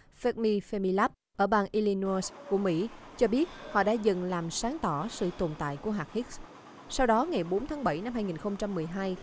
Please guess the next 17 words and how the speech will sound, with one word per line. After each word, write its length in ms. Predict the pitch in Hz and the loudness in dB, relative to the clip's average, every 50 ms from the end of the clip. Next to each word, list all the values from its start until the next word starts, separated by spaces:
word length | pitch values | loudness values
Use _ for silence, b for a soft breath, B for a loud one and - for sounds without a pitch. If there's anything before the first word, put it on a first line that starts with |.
| - - - - | -12 -12 -8 -6
các 100 | 302 277 | -4 -2
nhà 120 | 240 185 | -2 0
vật 200 | 165 175 165 185 | 0 -2 -2 0
lý 240 | 190 190 214 254 330 - | 0 0 2 0 0 0
tại 140 | 226 175 160 - | -2 -2 -2 -2
Trung 160 | - 240 220 214 | -2 -2 -2 -2
tâm 240 | 233 220 214 208 | -2 -2 0 0
Nghiên 180 | 208 208 202 190 | 0 0 -2 -2
cứu 260 | 180 208 208 233 294 302 | 0 0 0 0 0 -2
Hạt 140 | - 202 - - | -4 -6 -4 -2
nhân 200 | 196 208 202 196 185 | -2 0 0 0 0
châu 100 | 208 - | 0 2
Âu 180 | - 202 190 180 | 4 4 4 4
C 340 | 175 - - - - - 254 | 2 -2 -8 -8 -4 -2 -2
E 380 | 220 - 226 208 - 196 190 - | 0 0 0 0 0 0 0 0
R 40 | 202 | 0
N 160 | 190 185 180 | 0 0 -2